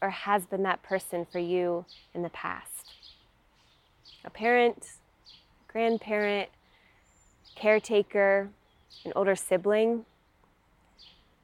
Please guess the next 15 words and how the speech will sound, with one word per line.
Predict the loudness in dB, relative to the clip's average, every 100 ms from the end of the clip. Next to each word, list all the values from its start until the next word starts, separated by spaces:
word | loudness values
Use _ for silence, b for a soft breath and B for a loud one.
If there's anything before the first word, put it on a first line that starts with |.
| _ _ _ _ 4
Our | 6 6
Father | 6 8 8 6 4
is | 2 2
a | 0
phrase | 4 6 6 2
that | -2
signifies | 0 2 0 2 0 0
more | -2 2 6 6
than | 6 4
just | 4 2 0 -2
God's | 2 2 0 -4
almighty | -6 -2 0 0 -2 -4 -8
power. | -10 -2 0 0 -4 -10 b b b b
It | -20
signifies | -6 0 2 2 2 2 4 2 -2